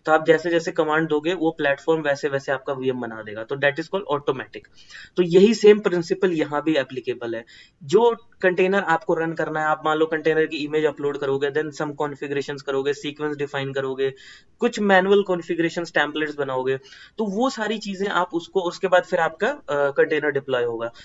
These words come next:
तो ये सारी चीजें आप ऑटोमेटिक कर सकते हो। Automatic in the sense कि आप just एक template fill करते हो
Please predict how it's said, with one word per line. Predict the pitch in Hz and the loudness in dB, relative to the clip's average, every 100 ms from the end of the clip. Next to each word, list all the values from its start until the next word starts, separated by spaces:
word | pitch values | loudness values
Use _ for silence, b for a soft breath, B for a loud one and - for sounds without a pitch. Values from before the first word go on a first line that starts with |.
| B | B
तो | 220 | -6
ये | 220 | -2
सारी | 233 208 202 | 0 2 0
चीजें | 202 185 | -2 -2
आप | 208 | -2
ऑटोमेटिक | 214 160 160 147 135 143 - | 0 -2 -2 -4 -8 -10 -4
कर | 139 | -6
सकते | 127 120 - 127 | -4 -16 -10 -4
हो। | 147 | -2
Automatic | 175 170 165 170 | 0 0 0 -2
in | 170 170 | -4 -4
the | 175 | -2
sense | 175 - | -6 -2
कि | 165 | -2
आप | 160 160 | -2 -4
just | 160 170 | -6 -6
एक | - | -4
template | 143 139 151 151 | -4 -4 -6 -6
fill | 160 151 | -6 -2
करते | 151 139 160 | -2 0 -2
हो | 233 | -4